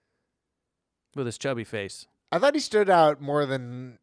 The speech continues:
Speaker 2: the
Speaker 1: Yeah.
Speaker 2: other two people in this movie.
Speaker 1: Yeah, 'cause right after this, he does American Horror Story, and,
Speaker 2: Yeah,
Speaker 1: and he
Speaker 2: then
Speaker 1: just
Speaker 2: he
Speaker 1: turns into
Speaker 2: blow-,
Speaker 1: a
Speaker 2: now he blows
Speaker 1: megastar.
Speaker 2: up. Now he is, he is easily the biggest star out of this movie.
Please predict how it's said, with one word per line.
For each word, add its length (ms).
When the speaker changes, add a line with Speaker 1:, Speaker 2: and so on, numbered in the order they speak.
Speaker 2:
the 220
Speaker 1:
Yeah. 100
Speaker 2:
other 160
two 160
people 300
in 60
this 140
movie. 180
Speaker 1:
Yeah, 160
'cause 160
right 180
after 220
this, 140
he 80
does 180
American 300
Horror 200
Story, 300
and, 120
Speaker 2:
Yeah, 160
Speaker 1:
and 100
he 80
Speaker 2:
then 160
Speaker 1:
just 80
Speaker 2:
he 40
Speaker 1:
turns 220
into 140
Speaker 2:
blow-, 120
Speaker 1:
a 40
Speaker 2:
now 140
he 120
blows 180
Speaker 1:
megastar. 120
Speaker 2:
up. 100
Now 200
he 200
is, 260
he 280
is 180
easily 400
the 120
biggest 300
star 200
out 100
of 60
this 120
movie. 300